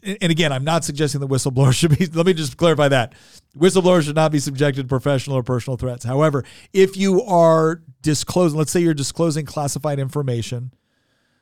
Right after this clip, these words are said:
um, as part of your whistleblower, um, issue that you think could become public, that, that's the part where, again, people, like, so for instance, Snowden is, is a, is a really good example of this. There's a big question between, like, Snowden and, uh,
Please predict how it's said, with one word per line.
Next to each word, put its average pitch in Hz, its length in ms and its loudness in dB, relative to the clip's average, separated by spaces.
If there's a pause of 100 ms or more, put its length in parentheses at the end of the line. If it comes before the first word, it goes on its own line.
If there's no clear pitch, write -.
(180)
um, 135 440 0 (280)
as 151 160 2
part 151 240 0
of 131 60 0
your 131 120 2
whistleblower, 127 840 -2 (600)
um, 123 380 -8 (120)
issue 143 420 0
that 135 100 -4
you 139 120 -2
think 139 200 -4
could 127 100 -4
become 127 340 -4
public, 139 520 -4 (600)
that, 180 280 2
that's 196 240 2
the 185 80 2
part 175 300 0
where, 151 380 2
again, 147 360 -4
people, 160 480 0
like, 147 160 -2
so 156 240 -2
for 170 140 -2
instance, 156 500 -4
Snowden 185 560 2
is, 135 160 -2
is 156 260 -2
a, 139 320 -2
is 135 140 -2
a 139 60 -2
really 156 180 2
good 139 120 0
example 123 440 -4
of 104 60 -10
this. 135 240 -14
There's 131 160 -2
a 131 60 -2
big 147 200 -4
question 151 460 -4
between, 135 340 -6
like, 131 320 -6 (380)
Snowden 160 600 0
and, 143 380 -4
uh, 135 220 -2